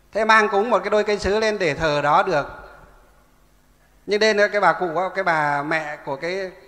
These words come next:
cái đôi vợ chồng đó, thì lên cứ xin tôi là làm sớ, để làm lễ riêng cho. Tôi bảo, "Không, cứ cúng vào đấy, lên cúng vào đấy." Thậm chí mấy lần gặp tôi, tôi còn, tôi còn đuổi, tôi còn lánh mặt, tôi còn đuổi cho nữa. Thế tôi đuổi nhưng mà vẫn cứ lên.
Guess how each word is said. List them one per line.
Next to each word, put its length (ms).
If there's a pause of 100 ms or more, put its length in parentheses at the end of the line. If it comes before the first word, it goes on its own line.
(300)
cái 100
đôi 220
vợ 120
chồng 240
đó, 220 (540)
thì 80
lên 240
cứ 100
xin 280
tôi 180
là 420
làm 220
sớ, 320 (340)
để 80
làm 200
lễ 140
riêng 240
cho. 120
Tôi 120
bảo, 120
"Không, 160 (380)
cứ 60
cúng 240
vào 100
đấy, 160
lên 200
cúng 220
vào 80
đấy." 180 (1700)
Thậm 140
chí 120
mấy 160
lần 180
gặp 180
tôi, 100
tôi 60
còn, 280
tôi 140
còn 120
đuổi, 200
tôi 80
còn 80
lánh 160
mặt, 180
tôi 60
còn 140
đuổi 120
cho 100
nữa. 200 (600)
Thế 100
tôi 140
đuổi 280
nhưng 160
mà 160
vẫn 140
cứ 60
lên. 180